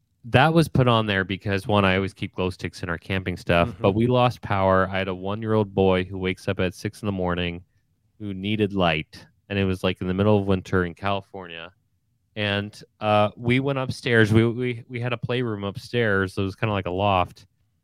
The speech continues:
Speaker 1: And I just broke, you know, ten of the glow sticks open,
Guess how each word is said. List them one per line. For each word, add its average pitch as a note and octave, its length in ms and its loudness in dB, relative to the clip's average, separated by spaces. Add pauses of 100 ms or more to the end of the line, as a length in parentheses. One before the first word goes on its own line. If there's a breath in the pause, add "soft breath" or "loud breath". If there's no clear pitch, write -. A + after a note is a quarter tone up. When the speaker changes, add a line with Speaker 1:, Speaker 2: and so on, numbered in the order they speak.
(140)
Speaker 1:
And A2+ 140 -2
I A#2+ 140 2
just B2 320 -4
broke, A#2 400 6 (360)
you A2+ 120 -4
know, G2+ 160 0
ten B2 260 -6
of A#2 60 0 (100)
the - 40 -20
glow A2 180 4
sticks - 340 -6
open, F#2+ 400 -2